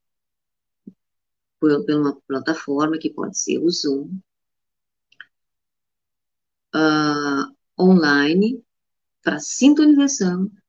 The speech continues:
e pra fazermos juntos todos os exercícios, todos os comandos, como é que a gente trabalha com ele, como é que você vai usá-lo em si, na sua casa, na sua família e nos seus clientes, ou nos seus amigos, pra quem não é terapeuta,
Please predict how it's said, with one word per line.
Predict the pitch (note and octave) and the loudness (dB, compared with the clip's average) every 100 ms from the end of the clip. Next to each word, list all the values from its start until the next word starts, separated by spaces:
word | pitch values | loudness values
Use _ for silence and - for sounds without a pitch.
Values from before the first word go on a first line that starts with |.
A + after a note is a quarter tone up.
| _ - | _ -4
e | F#3 | 0
pra | F#3+ | 0
fazermos | F3+ F3+ F#3+ F#3+ F#3 | 0 0 2 2 0
juntos | E3 G3 F#3+ - | 0 0 0 -6
todos | - A#3+ D#4 D#4+ B3 | -2 0 4 4 2
os | G3 | 2
exercícios, | G#3+ F#3 F3 - F#3 G3 - - | 2 4 2 -2 -2 -2 -4 -2
todos | G3 A3 G#3 | 0 0 -2
os | F#3+ | -6
comandos, | - D#3 C#3+ E3 F#3+ F#3 | -6 -6 -4 -2 0 0
como | - D#3 | -4 -8
é | F3+ | -6
que | F#3 | -6
a | |
gente | F3 F3 - | -4 -6 -6
trabalha | D3 C3+ D#3+ E3 | -6 -4 -6 -6
com | - | -6
ele, | D3 E3+ E3+ | -2 -2 -4
como | D#3+ | -6
é | F3 | -6
que | F3 | -6
você | E3 - F#3 - _ _ _ - | -4 0 0 -2 _ _ _ -4
vai | F3+ G#3+ | 0 2
usá-lo | G#3 F#3 - D3+ D#3+ E3+ F#3+ - _ _ _ - | 2 0 0 0 0 -2 -6 -10 _ _ _ -2
em | - F#3 | 6 6
si, | F#3+ F#3 F3 F3 - _ _ - | 6 4 4 4 0 _ _ -4
na | D#3+ | -4
sua | D#3+ | -4
casa, | D#3+ D#3+ D#3+ D#3 _ _ | -6 -4 -6 -8 _ _
na | - | -10
sua | D#3 E3 | -6 -4
família | E3 D#3+ D#3+ D3+ - _ _ | -4 -4 -4 -6 -12 _ _
e | E3 | -4
nos | D#3+ D#3 | -4 -2
seus | D#3 - | -2 -2
clientes, | F3+ F3 D3+ D3 - - - - _ _ | -2 0 0 -4 -8 -10 -10 -10 _ _
ou | - E3+ | 4 6
nos | F#3 - | 6 4
seus | E3 | 0
amigos, | F3 D#3 D#3+ D#3+ | 0 -2 -2 -2
pra | D#3+ | -6
quem | D3+ D#3 | -4 -4
não | D3+ | -2
é | D3 | -4
terapeuta, | D3+ D#3+ E3 F#3+ F#3+ | -4 -6 -6 -10 -10